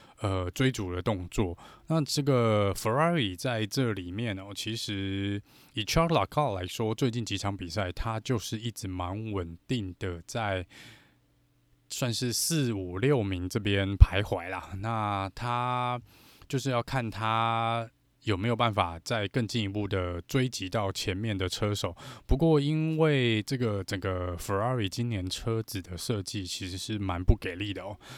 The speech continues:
其实我相信在 Leclerc 的能力的部分，他的能力已经远远超于车子本身的能力哦。可是反观 Sebastian Vettel 的部分，在同样的车子的设定上，呃，撇开阴谋论不谈啦，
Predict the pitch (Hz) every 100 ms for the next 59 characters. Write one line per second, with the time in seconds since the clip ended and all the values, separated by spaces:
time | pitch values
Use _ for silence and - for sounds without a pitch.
0 | - - 123 104 117 113 123 110 120 110
1 | 101 95 92 - 127 104 98 92 92 95
2 | 101 135 110 101 120 107 104 95 113 113
3 | 101 95 110 101 95 104 98 104 87 107
4 | 101 92 95 110 104 107 - - 107 92
5 | 87 _ 92 82 113 110 95 87 101 98
6 | 92 95 - - - - 110 117 175 -
7 | 92 90 117 127 131 139 139 139 139 -
8 | 107 127 139 127 131 117 92 98 101 -
9 | 92 87 - - 147 117 113 147 131 107
10 | - 127 123 104 90 92 87 131 110 98
11 | 110 98 87 - - - - 110 98 95
12 | 90 90 - _ - - 101 123 131 127
13 | 104 117 107 117 98 85 87